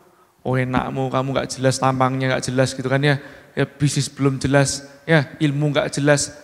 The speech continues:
mau minta lima puluh lima puluh gitu kan?" Ya. Nah, tapi kalau yang datang nih,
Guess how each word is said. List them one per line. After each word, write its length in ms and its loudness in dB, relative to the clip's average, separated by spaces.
mau 160 0
minta 180 -2
lima 220 0
puluh 160 0
lima 160 0
puluh 240 -4
gitu 160 4
kan?" 80 12
Ya. 240 6
Nah, 80 0
tapi 240 0
kalau 160 8
yang 80 6
datang 260 2
nih, 220 -2